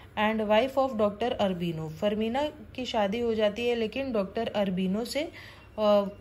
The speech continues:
फर्मीना बहुत सुंदर है और intelligent है। Next character है doctor Juvenal अरबिनो, highly respected wealthy doctor and husband of फर्मीना Daza। तो Juvenal अरबिनो एक doctor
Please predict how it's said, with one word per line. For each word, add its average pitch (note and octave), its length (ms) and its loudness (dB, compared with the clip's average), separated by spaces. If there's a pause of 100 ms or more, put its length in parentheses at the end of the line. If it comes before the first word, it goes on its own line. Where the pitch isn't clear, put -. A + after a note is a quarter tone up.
(140)
फर्मीना A3 400 0
बहुत A3 300 0
सुंदर G#3 340 0
है A#3 240 0
और G#3+ 360 -2
intelligent F3 640 -2
है। D3+ 320 -8 (600)
Next C#4 260 -4
character B3 440 2
है C4+ 100 0
doctor A3+ 380 0
Juvenal G#3+ 560 0
अरबिनो, F#3 680 -2 (120)
highly G#3 360 -2
respected A3+ 540 -4
wealthy G3+ 380 -2
doctor A3+ 400 -2
and A#3 120 -6
husband F#3+ 420 -2
of A3 60 -2
फर्मीना F3+ 520 -2
Daza। D#3+ 460 -8 (480)
तो C4+ 120 0
Juvenal A3+ 540 0
अरबिनो G#3+ 640 -2
एक A3 220 -2
doctor G3 380 0